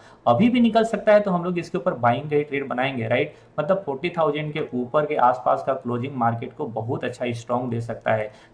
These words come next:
थर्टी नाइन थाउजेंड एट हंड्रेड के ऊपर का closing, ठीक है। थर्टी नाइन थाउजेंड एट हंड्रेड के ऊपर का क्लोजिंग daily chart में market बहुत अच्छा bullish हो जाएगा।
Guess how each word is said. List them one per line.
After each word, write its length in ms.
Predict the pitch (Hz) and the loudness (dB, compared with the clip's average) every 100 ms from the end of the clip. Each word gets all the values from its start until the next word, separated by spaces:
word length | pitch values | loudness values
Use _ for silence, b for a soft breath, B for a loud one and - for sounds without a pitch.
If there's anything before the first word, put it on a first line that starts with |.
| - | -4
थर्टी 200 | 143 170 | -2 -2
नाइन 180 | 165 165 | -4 0
थाउजेंड 260 | 147 143 147 | 0 0 -4
एट 240 | 131 127 | -6 -4
हंड्रेड 240 | 120 117 | -2 -4
के 60 | 117 | -6
ऊपर 180 | 113 113 | -8 -4
का 120 | 117 | -4
closing, 380 | 113 110 113 113 | -4 -6 -6 -8
ठीक 200 | 143 135 | -6 -4
है। 100 | 147 - b b - | -4 -4 b b -4
थर्टी 200 | 139 170 | -4 -2
नाइन 180 | 165 160 156 | -2 -2 0
थाउजेंड 260 | 143 151 | -2 -2
एट 220 | 131 139 | -2 -2
हंड्रेड 240 | 143 135 135 | -2 -4 -4
के 60 | 131 | -4
ऊपर 260 | 120 135 | 0 0
का 120 | 110 | 2
क्लोजिंग 560 | 131 123 123 120 135 135 | -2 -2 -6 -6 -8 -6
daily 220 | 120 123 | -4 -4
chart 340 | 120 117 117 120 | 2 4 4 0
में 180 | 127 117 | -6 -2
market 400 | 113 113 127 113 | -2 -2 -6 -6
बहुत 260 | 117 135 | -4 -2
अच्छा 220 | 127 - 123 | -2 -2 -4
bullish 320 | 113 120 120 | -2 -6 -4
हो 40 | |
जाएगा। 380 | 120 120 120 143 | 0 2 4 2